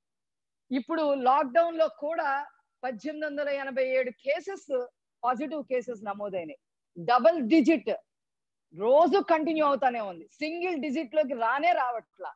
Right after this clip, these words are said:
నలభై ఐదు రోజులు అయ్యింది. దీని మీద ఏం సమీక్ష చేశారు? నెల నెల, సంవత్సరం నుంచి నెల నెల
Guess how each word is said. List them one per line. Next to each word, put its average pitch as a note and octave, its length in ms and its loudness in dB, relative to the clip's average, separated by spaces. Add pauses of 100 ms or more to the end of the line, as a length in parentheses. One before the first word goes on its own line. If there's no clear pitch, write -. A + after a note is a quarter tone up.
(140)
నలభై C4 260 -6
ఐదు A#3 240 -6
రోజులు C#4+ 340 -4
అయ్యింది. G3 360 -10 (1000)
దీని D#4+ 220 -2
మీద E4 200 0
ఏం D#4 360 4
సమీక్ష D#4 400 -6
చేశారు? A#3+ 600 -6 (280)
నెల A#3+ 380 2
నెల, E4 400 4 (260)
సంవత్సరం C#4+ 680 -8
నుంచి D4 340 -8
నెల A#3 320 -2
నెల D#4 380 0